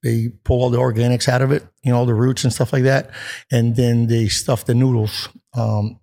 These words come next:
noodles that, uh, or the wattles. They, they look like a noodle, but they're like a wattles, the construction wattles that they use to absorb and keep erosion and stuff like that. So we're trying to do the right thing, you know, by, by all means for, you know, for having such a big carbon footprint, but we're trying to,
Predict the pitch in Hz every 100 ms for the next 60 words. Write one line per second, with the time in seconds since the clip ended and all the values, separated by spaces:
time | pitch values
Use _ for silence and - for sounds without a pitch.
0 | - 131 127 101 120 113 110 104 - 123
1 | 113 117 127 95 92 - _ _ - -
2 | - - _ 135 123 127 143 127 117 113
3 | 113 110 110 113 110 107 117 120 104 -
4 | - 113 147 - 123 107 110 95 113 113
5 | 117 113 117 120 - 117 110 101 123 117
6 | 110 92 117 117 113 107 113 101 107 104
7 | 107 101 - - 104 95 - - - -
8 | _ 135 - 156 170 131 - _ _ _
9 | _ _ - 151 143 135 123 - 131 127
10 | 127 120 120 113 120 117 120 117 120 117
11 | - 123 113 113 113 98 - 113 110 110
12 | 107 104 117 - 113 110 101 117 - 117
13 | 107 113 107 123 117 110